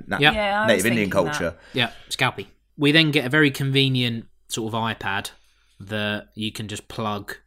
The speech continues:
Speaker 2: their brain into.
Speaker 1: Love the tech.
Speaker 2: Um, <laughs> and they obviously play the video, and we see Dolores on a killing spree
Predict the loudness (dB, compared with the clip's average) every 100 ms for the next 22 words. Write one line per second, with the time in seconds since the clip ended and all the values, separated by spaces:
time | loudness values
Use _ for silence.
0 | _ _ -4 -4 -2 -4 -4 -6 -10 -10
1 | -10 -10 -12 _ _ -6 -6 -6 -8 -10
2 | -10 -14 _ -2 2 4 2 2 -2 -4
3 | 2 2 6 4 4 -12 -16 -20 _ -4
4 | 2 4 4 2 -2 -6 _ 2 4 4
5 | 0 0 0 -2 4 6 8 6 6 4
6 | 2 0 -2 -4 -2 -2 -2 -2 0 -2
7 | -4 -6 -2 0 0 -2 0 2 2 -2